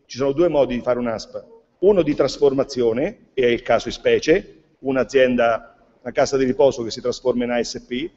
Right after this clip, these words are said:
e un'altra, modello chiamiamolo iesi, in cui si consorziano tanti comuni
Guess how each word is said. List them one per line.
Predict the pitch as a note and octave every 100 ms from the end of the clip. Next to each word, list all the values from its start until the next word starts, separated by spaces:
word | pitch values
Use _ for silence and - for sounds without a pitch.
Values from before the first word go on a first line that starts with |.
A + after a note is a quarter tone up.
| _ _
e | -
un'altra, | G#3 G3+ G3 - G3+ G#3 -
modello | C3+ C3+ C#3 C3
chiamiamolo | C3+ C3 B2+ C3+
iesi, | C3+ C#3 C3 D3 E3+ - -
in | - C#3+
cui | E3
si | D#3+
consorziano | D3 D#3+ D#3 F#3 - C#3 C3
tanti | D3 D3 C#3 B2+
comuni | C3 B2+ B2 F3 B3+